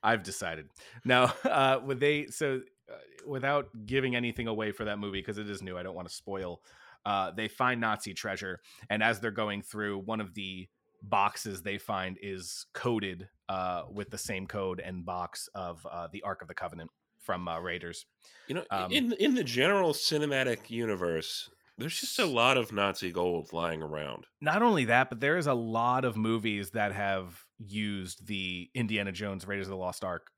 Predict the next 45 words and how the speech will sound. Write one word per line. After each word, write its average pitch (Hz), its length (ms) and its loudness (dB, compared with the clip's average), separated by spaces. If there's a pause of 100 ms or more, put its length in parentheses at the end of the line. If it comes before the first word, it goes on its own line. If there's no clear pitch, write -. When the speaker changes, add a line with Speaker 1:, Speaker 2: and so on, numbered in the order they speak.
(120)
Speaker 1:
uh, 87 220 -6 (240)
Ark 113 180 2
of 104 80 -2
the 92 80 -6
Covenant, 95 480 -4 (760)
uh, 87 320 0
in 117 200 0
their 98 180 -2
films. 82 540 -6 (520)
So 123 180 -2
Indiana 175 300 4
Jones 135 280 4
is 110 100 -4
a, 104 180 -4
in 135 120 0
a 127 40 2
lot 127 220 6
of 131 80 -2
universes. 98 560 -4 (180)
Um, 120 280 2 (560)
<laughs> - 540 -18
but 123 240 8
I 123 100 4
digress. 107 580 0
Um, 120 340 2
that 143 200 4
movie 120 340 -2
sets - 300 -2
the 107 120 -8 (320)
pace 113 380 -4
and 104 120 -4
the 98 60 -8
tone 101 360 -6
for 101 120 -8
what 98 120 -4
I 101 60 0
want 101 180 -2
to 95 60 -4
accomplish 95 440 -6
here, 98 320 -6
albeit 95 400 -2 (260)
more 120 200 2
of 101 100 -2
a 98 60 -4
college 95 640 -6